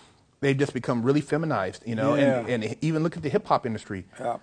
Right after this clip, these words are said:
Speaker 1: You know, it's a lot of stuff that they pump out there and, and, and it's just start, just gradually you see the shift, you know, and just this whole push for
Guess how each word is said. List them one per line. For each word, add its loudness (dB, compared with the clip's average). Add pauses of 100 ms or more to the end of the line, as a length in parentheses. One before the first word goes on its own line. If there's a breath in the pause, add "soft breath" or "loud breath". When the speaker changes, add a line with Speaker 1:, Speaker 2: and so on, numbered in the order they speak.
(120)
Speaker 1:
You -2
know, 2
it's -8
a 0
lot 8
of 0
stuff 2
that 2
they 4
pump -2
out 6
there 4
and, -2 (240 loud breath)
and, 0
and 0
it's -4
just -4
start, 4
just -4
gradually 6
you 0
see -2
the 2
shift, 0
you -2
know, -2
and -4
just -2
this -6
whole 4
push 2
for -4